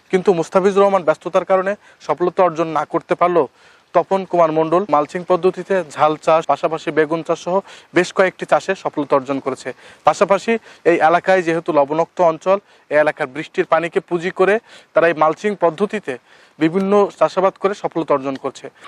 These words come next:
আজ আমরা তপন কুমার মণ্ডল দাদার কাছ থেকে জানার চেষ্টা করব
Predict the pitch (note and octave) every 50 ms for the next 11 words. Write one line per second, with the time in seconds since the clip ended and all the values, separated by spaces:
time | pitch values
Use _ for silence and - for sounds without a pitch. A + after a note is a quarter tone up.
0 | - _ _ _ - D3+ D#3 D#3 D#3+ G3 F#3 D#3+ C3+ A#2+ - - D3 - - G3
1 | F#3 F3+ F#3+ F#3 F3+ E3+ E3 D#3+ D#3 D3+ D3 C#3+ C#3+ C3+ C#3+ C3+ - D3 - -
2 | D#3 D3+ C3+ C3+ C#3 C#3 C#3 - - D3+ - - E3 - E3+ E3+ E3 F#3 G#3+